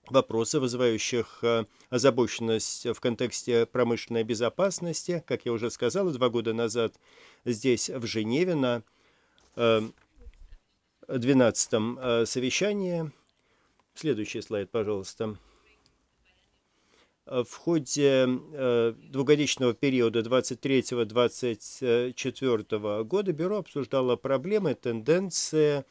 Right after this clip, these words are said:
в области промышленной безопасности в контексте энергоперехода, и было решено создать малую группу по промышленной безопасности в связи с энергопереходом,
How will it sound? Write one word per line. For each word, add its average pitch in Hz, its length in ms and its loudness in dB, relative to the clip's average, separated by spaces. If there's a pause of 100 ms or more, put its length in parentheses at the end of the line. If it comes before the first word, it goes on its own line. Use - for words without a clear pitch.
(540)
в 147 160 0
области 135 360 0
промышленной 120 600 2
безопасности 120 800 0
в - 60 -10
контексте 127 520 0
энергоперехода, 123 1300 0
и 180 260 -2
было 131 840 -2 (600)
решено 131 800 -2
создать 127 460 0
малую 113 640 6
группу 131 560 0
по 151 180 0
промышленной 123 480 0
безопасности 117 1120 0
в 120 460 -4
связи 117 400 -2
с - 260 -4
энергопереходом, 123 1500 0